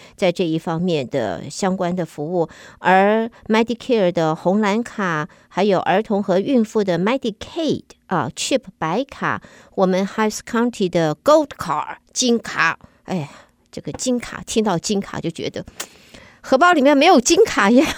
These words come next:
<laughs> 金卡是刷卡刷卡。OK，所以呢，都在，呃，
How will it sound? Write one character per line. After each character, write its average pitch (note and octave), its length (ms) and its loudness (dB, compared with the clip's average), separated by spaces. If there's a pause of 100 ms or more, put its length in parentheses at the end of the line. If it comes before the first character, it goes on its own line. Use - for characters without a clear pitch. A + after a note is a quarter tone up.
(340)
<laughs> - 480 -4
金 D4 220 -6
卡 - 240 -2
是 - 200 -6 (280)
刷 D4+ 260 2
卡 - 180 -4
刷 - 200 -2 (100)
卡。 - 180 -10 (340)
OK， B3+ 320 4
所 - 140 0
以 D#4 200 2
呢， A3+ 160 0
都 B3 260 0
在， G3+ 720 -2
呃， E3 540 -4